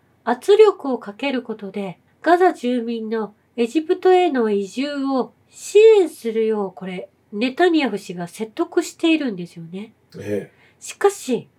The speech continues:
Speaker 1: これ以前にもお話に上がっていた内容だと思うんです。
Speaker 2: うん。
Speaker 1: エジプトのシナイ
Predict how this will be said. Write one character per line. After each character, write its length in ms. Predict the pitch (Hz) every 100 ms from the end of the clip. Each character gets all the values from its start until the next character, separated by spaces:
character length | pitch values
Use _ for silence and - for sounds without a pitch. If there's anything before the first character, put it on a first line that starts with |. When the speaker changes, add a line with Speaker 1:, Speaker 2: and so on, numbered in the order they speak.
| _ _
Speaker 1:
こ 120 | 294
れ 160 | 294 294
以 60 |
前 160 | 320 294
に 80 | 226
も 120 | 185
お 40 |
話 480 | 180 294 311 311 294
に 140 | 262
上 140 | 240 190
が 100 | 277
っ 80 | 302
て 120 | 359
い 100 | 349
た 120 | 349
内 260 | 311 330 320
容 160 | 311
だ 140 | 302 285
と 120 | 233
思 180 | 190 185
う 40 |
ん 20 |
で 100 | 175
す。 220 | 170 160 147 _ -
Speaker 2:
う 40 |
ん。 120 | 107
Speaker 1:
エ 80 | 214
ジ 100 | 196
プ 120 | 254
ト 120 | - 262
の 120 | 247
シ 180 | - 247
ナ 120 |
イ 20 | 349